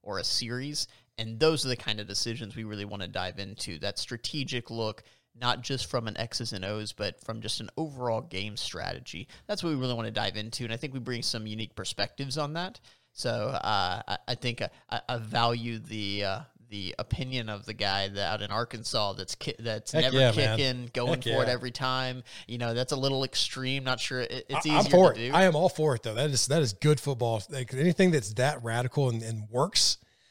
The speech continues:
Speaker 2: you know, that's, that's just, you think about it, the stats are in his favor for, for the most part. I mean, the, the, the percentages, let me say that.
Speaker 1: Yep.
Speaker 2: It's, it's fun.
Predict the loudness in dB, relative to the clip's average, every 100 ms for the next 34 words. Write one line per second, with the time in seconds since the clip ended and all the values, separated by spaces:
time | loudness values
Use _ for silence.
0 | _ _ 2 2 4 2 2 2 4 6
1 | 6 4 -2 2 4 4 4 4 4 2
2 | 4 4 6 6 6 6 6 2 -4 -8
3 | -4 -4 6 8 10 10 8 6 6 2
4 | 4 4 4 4 2 0 4 4 6 2
5 | 0 0 2 4 2 2 -4 -4 -6 _
6 | _ -2 0 2 2 8 8 6